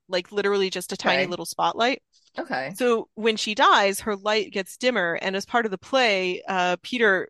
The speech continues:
Speaker 1: announces to the audience, obviously kids, like, "Okay, we all need to believe in her. Believe, believe, believe." So it's, like, this really fun kind of audience interaction section that does not happen <laughs> in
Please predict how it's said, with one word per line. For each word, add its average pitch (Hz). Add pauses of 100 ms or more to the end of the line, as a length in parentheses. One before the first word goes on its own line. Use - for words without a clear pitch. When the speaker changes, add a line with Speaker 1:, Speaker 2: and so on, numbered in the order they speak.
Speaker 1:
announces 190
to 214
the 180
audience, 170
obviously 175
kids, 170
like, 180
"Okay, 208
we 180
all 190
need 190
to 190
believe 220
in 208
her. 180 (300)
Believe, 208
believe, 185
believe." 190
So 247
it's, 262
like, 294
this 294
really 285
fun 214
kind 208
of 180
audience 185
interaction 185
section 339 (800)
that 208
does 185
not 185
happen 175
<laughs> -
in -